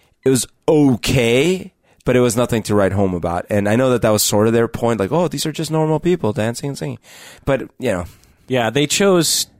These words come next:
Speaker 2: movie stars who don't really know how to sing or dance
Speaker 1: Yeah.
Speaker 2: and, and coaxed them into singing and dancing, you know, uh, as opposed to the way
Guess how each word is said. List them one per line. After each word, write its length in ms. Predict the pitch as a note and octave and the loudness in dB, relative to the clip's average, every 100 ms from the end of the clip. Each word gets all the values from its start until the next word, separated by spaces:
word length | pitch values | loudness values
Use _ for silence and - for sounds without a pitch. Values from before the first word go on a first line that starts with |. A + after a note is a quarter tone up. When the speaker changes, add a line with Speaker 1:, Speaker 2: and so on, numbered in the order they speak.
| - | -6
Speaker 2:
movie 360 | A#2+ D3+ B2+ | 0 2 2
stars 600 | G#2+ - G2+ G2 G2 F#2+ - | -2 -2 -2 -2 -4 -6 -6
who 160 | A2 | -6
don't 420 | G2 B2 A#2+ A2+ - _ _ _ _ | -2 0 2 0 -4 _ _ _ _
really 260 | A2 A2 G2+ | 0 0 -2
know 140 | G2+ | -4
how 120 | G2+ | -4
to 80 | F2+ | -6
sing 280 | - G#2 F2+ | -8 -8 -10
or 80 | F2 | -10
dance 580 | G2+ F#2+ F2 - - - _ | -8 -8 -8 -10 -14 -16 _
Speaker 1:
Yeah. 320 | - F#2 F2+ F2 | -4 -2 -2 -4
Speaker 2:
and, 360 | A2+ F#2+ F#2 - - | -6 -8 -10 -16 -10
and 420 | G2 F#2+ F#2 - _ _ | -10 -8 -12 -16 _ _
coaxed 600 | - - A2 - - - | -8 -2 -2 -4 -12 -10
them 320 | G#2 G2 F#2 | -8 -8 -8
into 220 | F2+ F2+ F2 | -10 -10 -10
singing 360 | - F#2+ F2 | -10 -12 -14
and 80 | E2 | -12
dancing, 460 | F#2 F2 - E2 - | -10 -10 -12 -14 -16
you 100 | E2+ | -16
know, 220 | E2+ F2 - _ _ _ - | -14 -14 -16 _ _ _ -12
uh, 240 | F#2 F#2 F2+ - | -8 -8 -10 -6
as 200 | G#2+ G#2+ | -4 -4
opposed 400 | - A#2 - - | -2 -2 -2 -6
to 60 | |
the 120 | G#2 | -6
way 380 | G2+ G2+ G2 F#2 | -2 -2 -2 -6